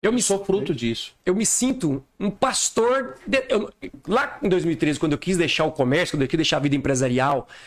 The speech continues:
Speaker 1: né, o business, pra ser um pastor, Deus falou, "Não, fica aí onde você está." E hoje eu me sinto um pastor desse negócio.
Speaker 2: Amém.
Speaker 1: Sabe? Eu me sinto um pastor desse negócio. Eu pastoreio essas lojas, essas pessoas, tudo. Nós começamos. Nós temos uma empresa, uma importadora, que até quero convidar vocês pra irem lá tomar um café conosco. Estão convidados.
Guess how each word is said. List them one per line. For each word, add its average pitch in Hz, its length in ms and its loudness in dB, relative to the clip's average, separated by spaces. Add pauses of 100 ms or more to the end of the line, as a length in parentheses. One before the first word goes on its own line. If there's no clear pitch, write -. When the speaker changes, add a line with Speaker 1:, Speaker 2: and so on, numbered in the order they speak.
(140)
Speaker 1:
né, 131 140 0
o 139 80 0
business, 151 540 0
pra 165 120 0
ser - 140 2
um 190 100 2
pastor, 190 420 2
Deus 180 120 0
falou, 180 160 2
"Não, 208 160 2
fica 208 240 -2
aí 262 60 2
onde 240 120 0
você 247 200 0
está." - 280 -2 (220)
E 311 80 2
hoje 302 140 2
eu 294 40 2
me 277 60 0
sinto 277 240 0
um 262 60 -2
pastor 269 420 0
desse 262 160 -2
negócio. 240 480 -2 (300)
Speaker 2:
Amém. - 140 -10
Speaker 1:
Sabe? - 200 2
Eu 208 60 2
me 226 100 2
sinto 262 260 0
um 269 40 2
pastor 208 280 2
desse 175 140 0
negócio. 156 300 0
Eu 180 40 -4
pastoreio 233 480 2 (220)
essas 160 260 0
lojas, 185 280 0
essas - 120 -8
pessoas, 185 300 0
tudo. 208 240 -2
Nós 196 160 0
começamos. 226 420 0 (320)
Nós 165 160 0
temos 208 220 2
uma 175 100 2
empresa, 143 280 0
uma 139 40 4
importadora, 135 540 0
que 156 80 -2
até 143 40 2
quero 151 140 0
convidar 139 240 2
vocês 127 300 0
pra 135 160 0
irem 127 120 0
lá 127 80 2
tomar 123 180 0
um - 20 0
café 123 240 -2
conosco. 139 500 0 (300)
Estão 135 160 -4
convidados. 139 680 -2